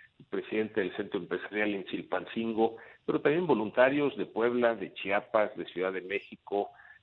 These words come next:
eh, que de, de Jalisco, que de alguna manera, eh, se está llevando a cabo, eh, semana a semana la atención de lo que se requiere, de lo que urge. Esta semana, Rodrigo, estamos iniciando, eh, llevando láminas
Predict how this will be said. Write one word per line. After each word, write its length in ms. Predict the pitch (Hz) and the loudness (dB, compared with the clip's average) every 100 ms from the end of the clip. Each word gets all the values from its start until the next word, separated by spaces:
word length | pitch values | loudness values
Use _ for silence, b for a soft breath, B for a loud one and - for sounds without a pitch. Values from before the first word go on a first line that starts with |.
| - | -12
eh, 460 | - 101 92 95 - - _ | -4 0 0 0 -8 -20 _
que 280 | - 101 - | -4 -4 -2
de, 160 | 107 98 - 120 | -2 -2 -4 -8
de 140 | 95 | -8
Jalisco, 540 | - 92 120 - - - | -4 0 0 0 -4 2
que 80 | 113 | 4
de 40 | |
alguna 240 | 110 185 | 4 0
manera, 560 | 180 120 127 147 160 B B B - | 0 0 2 2 0 B B B -8
eh, 420 | 101 98 95 - - - - | -2 0 0 -4 -12 -14 -10
se 80 | 104 | -8
está 180 | - 117 | -4 2
llevando 420 | 120 117 120 113 | 4 6 4 2
a 60 | - | 2
cabo, 560 | 110 113 117 117 - B B - | 4 4 4 0 -4 B B -10
eh, 180 | 92 - - | -8 -6 -6
semana 360 | 113 123 139 | -2 -2 0
a 120 | 117 - | -2 -4
semana 580 | 104 110 120 123 120 - - | 0 2 4 4 4 2 -4
la 180 | 101 95 | -2 -2
atención 600 | - 101 - 123 120 117 | -2 -8 0 2 2 2
de 100 | 110 | 0
lo 240 | 98 92 | 0 -4
que 300 | - 95 90 - | -2 0 0 -2
se 80 | 101 | -4
requiere, 460 | 92 92 107 104 107 | -4 -6 -8 -4 -2
de 100 | 95 | -2
lo 160 | 87 | -6
que 80 | 90 | -8
urge. 480 | 92 107 - 117 - B _ _ | -8 -8 -6 -8 -8 B _ _
Esta 320 | 120 - 117 | -2 0 -2
semana, 480 | - 104 113 120 120 | 0 0 4 6 6
Rodrigo, 460 | 110 101 107 117 131 | 4 -2 -2 -4 -6
estamos 400 | - 110 107 107 | -4 -2 -2 -4
iniciando, 800 | 95 92 - 127 160 147 107 117 | -6 -6 0 0 2 0 0 -4
eh, 180 | 104 - | -6 -6
llevando 600 | 98 98 113 110 110 - | -2 0 0 0 0 0
láminas 600 | 101 110 127 127 120 113 | 0 2 2 0 2 0